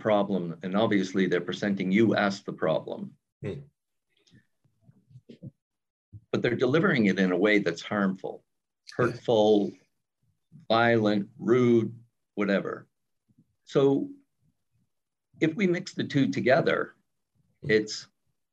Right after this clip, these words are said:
Speaker 1: "Yes, I didn't iron your shirt. Um, I'm getting all of this abuse because I didn't iron the shirt. I guess I'm somewhat responsible."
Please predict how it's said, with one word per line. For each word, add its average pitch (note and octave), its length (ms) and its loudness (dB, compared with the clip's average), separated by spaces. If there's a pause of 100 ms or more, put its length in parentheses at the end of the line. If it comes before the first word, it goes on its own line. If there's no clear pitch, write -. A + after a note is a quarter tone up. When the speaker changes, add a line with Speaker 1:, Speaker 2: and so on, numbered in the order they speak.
(480)
Speaker 1:
"Yes, A2+ 500 -2 (760)
I A2 80 0
didn't G#2 340 2
iron F#2 360 0
your E2+ 140 -4
shirt. - 480 -2 (1200)
Um, F2+ 400 0 (120)
I'm G2 240 2
getting G#2 480 0 (260)
all A2+ 180 4
of A2 80 4
this G#2+ 220 -2
abuse G2+ 520 0
because - 380 -2
I G2 100 2
didn't F#2+ 280 -2
iron F2+ 340 -6
the E2+ 60 -8
shirt. F2+ 340 0 (420)
I F#2+ 60 -4
guess G#2 220 -2
I'm F2+ 220 -2
somewhat F#2 420 -2
responsible." - 760 -6